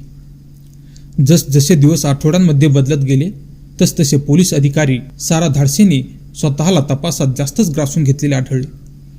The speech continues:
तिचा प्रत्येक जागेचा क्षण शहराला भीतीने ग्रासलेले रहस्य उलगडण्यासाठी समर्पित होता. पण जेव्हा तिला वाटले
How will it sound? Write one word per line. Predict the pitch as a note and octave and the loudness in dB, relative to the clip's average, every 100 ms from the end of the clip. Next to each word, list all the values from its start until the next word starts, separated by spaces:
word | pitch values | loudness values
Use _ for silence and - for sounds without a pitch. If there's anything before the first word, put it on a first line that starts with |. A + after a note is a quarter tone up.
| - - G3+ | -20 -4 -2
तिचा | G#3 G3+ | 2 2
प्रत्येक | G3+ F3+ B3+ B3+ G#3 | 0 0 0 0 2
जागेचा | F3+ F3+ A3+ G#3 | 2 2 0 -2
क्षण | C#3 - A#3+ D#3 C3+ - - - | -4 0 2 2 0 -6 -18 -18
शहराला | - E3+ G#3+ G#3+ F3 | 0 2 4 4 4
भीतीने | C#3+ C#3 A3 F3+ | 2 4 4 6
ग्रासलेले | D#3 D#3 A3 G#3 D#3+ | 2 0 2 4 4
रहस्य | F3 G3+ G3 | 2 4 2
उलगडण्यासाठी | D#3+ D#3 D3+ C#3+ G3+ G3 D3+ C3 - - - | 4 2 0 0 -2 0 0 0 -4 -16 -6
समर्पित | D#3 G#3 A3+ E3+ C#3 | 2 2 4 2 0
होता. | C#3 C#3 - - - - - - - | -6 -8 -14 -20 -20 -20 -20 -20 -4
पण | D#3 C3+ | 2 2
जेव्हा | C#3 C#3 G3 | 2 0 2
तिला | F#3 D3 | 2 2
वाटले | C3+ C#3+ F3+ C#3 | 0 0 0 0